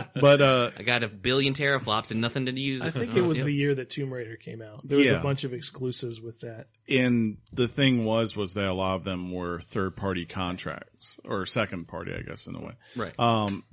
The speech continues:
Speaker 1: and then, you know, that kinda went to the wayside. But the thing, to your point, it's like, when you don't have a ton of first-party studios, there is no quick fix.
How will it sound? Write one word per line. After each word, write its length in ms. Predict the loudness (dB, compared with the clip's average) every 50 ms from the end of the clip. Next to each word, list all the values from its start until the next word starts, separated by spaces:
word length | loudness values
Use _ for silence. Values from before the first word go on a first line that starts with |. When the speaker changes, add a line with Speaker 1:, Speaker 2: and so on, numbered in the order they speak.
| -20 _ _ _ -2 0
Speaker 1:
and 340 | 2 2 2 0 -2 -6 -10 -16 _ _ _ _
then, 320 | -2 -2 -2 0 -2 -2 -4
you 120 | -4 -4
know, 140 | -2 -2 -2
that 160 | -2 -2 -4
kinda 160 | -4 -4 -2 -2
went 160 | 0 -2 -2
to 80 | -4 -4
the 60 | -4
wayside. 460 | -2 0 0 0 0 0 -2 -2 -2
But 160 | -2 -2 -4 -4 -8 -20 -20 -20 -20 -14 -8
the 80 | -6 -4
thing, 340 | 0 2 2 2 2 0 -2
to 140 | -2 -2
your 100 | -4 -4
point, 380 | -2 -2 0 0 0 0 -2 -4
it's 160 | -6 -4 -2
like, 400 | -2 -2 0 0 -2 -2 -4 -8 _ _ _ _ _ _ _ _ _ _ _ _ _
when 240 | -8 -4 -2 0 0
you 100 | 0 0
don't 240 | 0 -2 -2 -2 -2
have 120 | -4 -4 -4
a 60 | -4
ton 240 | -4 -4 -4 -4 -4
of 80 | -6
first-party 580 | -6 -6 -6 -8 -8 -8 -8 -6 -6 -4 -6 -6
studios, 560 | -6 -6 -4 -2 -2 0 0 0 -2 -2 -4
there 160 | -4 -4 -4
is 300 | -4 -4 -6 -8 -8 -6
no 160 | -8 -6 -6 -8
quick 320 | -8 -8 -10 -10 -10 -10
fix. 420 | -10 -10 -10 -10 -10 -12 -16 -16